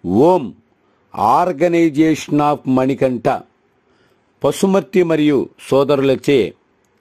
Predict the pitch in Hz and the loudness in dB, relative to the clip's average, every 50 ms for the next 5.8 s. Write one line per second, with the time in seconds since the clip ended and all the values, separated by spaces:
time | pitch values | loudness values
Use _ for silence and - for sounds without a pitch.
0 | _ _ _ _ _ _ _ _ _ _ _ - 87 - - 123 101 160 170 170 | _ _ _ _ _ _ _ _ _ _ _ -20 -14 -8 -6 -4 -2 0 0 0
1 | 165 165 127 - 143 139 139 139 - - 131 131 131 131 110 82 - _ _ _ | 0 -2 -2 0 0 0 0 -2 -2 -2 0 0 0 0 -2 -2 -6 _ _ _
2 | _ _ _ _ _ _ _ - 87 87 120 123 127 120 143 139 127 135 131 - | _ _ _ _ _ _ _ -16 -8 -4 -2 -2 0 0 -2 0 0 0 -2 -2
3 | - 135 135 147 143 - _ _ _ _ _ _ _ _ _ _ _ _ _ _ | -2 -2 -2 -2 -4 -8 _ _ _ _ _ _ _ _ _ _ _ _ _ _
4 | _ _ - 104 107 123 135 156 156 - 170 156 135 151 147 - - - 127 131 | _ _ -6 -2 0 0 0 0 -2 -2 -2 -2 0 0 -2 -2 -2 -2 -2 0
5 | 143 151 160 160 151 147 139 135 131 123 - - 120 101 82 | 0 2 2 2 2 2 2 0 -2 -2 -2 -2 -2 -2 -2